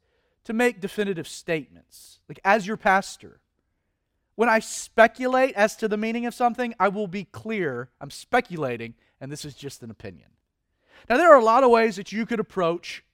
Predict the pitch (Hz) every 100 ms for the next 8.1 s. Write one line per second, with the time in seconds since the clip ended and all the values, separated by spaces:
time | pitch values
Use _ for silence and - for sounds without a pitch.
0 | - - - 175 185 160 - - 131 -
1 | 139 135 120 131 120 113 - 131 95 67
2 | _ _ _ _ _ - 202 214 330 311
3 | 254 247 _ _ _ - 277 370 262 247
4 | 240 - 226 226 202 - 214 180 - 202
5 | 190 - 175 - 233 240 190 127 104 117
6 | - _ _ _ - - 240 226 190 196
7 | 156 160 160 151 127 117 110 90 _ _
8 | -